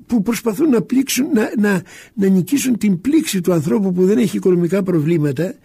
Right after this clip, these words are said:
Και τότε έχουμε αυτό που λέγεται πλούτος κοσμικά. Γιατί, λέει,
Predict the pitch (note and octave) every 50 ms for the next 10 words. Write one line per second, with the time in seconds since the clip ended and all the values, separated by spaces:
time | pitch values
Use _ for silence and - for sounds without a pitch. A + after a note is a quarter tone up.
0 | - - - - - - _ - F3+ E3+ F3 - C#4 C4 - C#4 C#4+ D4 D#4 D#4
1 | - _ _ _ _ _ _ _ _ _ _ _ _ _ _ _ _ _ _ _
2 | _ _ _ _ - B3+ G#3 G3+ - - A#3 A#3 A#3 G#3+ G3+ B3 D4 D4+ _ _
3 | _ _ _ _ _ _ _ _ _ _ _ _ - - D#3+ D#3+ - - A#3+ G3
4 | - G3 F#3 G#3+ A3+ A3+ - - F#3+ A3+ - _ _ - G#3+ G3 G#3 A3+ G#3+ -
5 | A#3 G#3+ - - - _ _ _ _ F#3 F3 D3 B2+ D#3 D#3+ D3+ - - G3+ D#3
6 | C#3+ - D3 D#3 D#3 - - A3 G#3+ G3+ F#3 -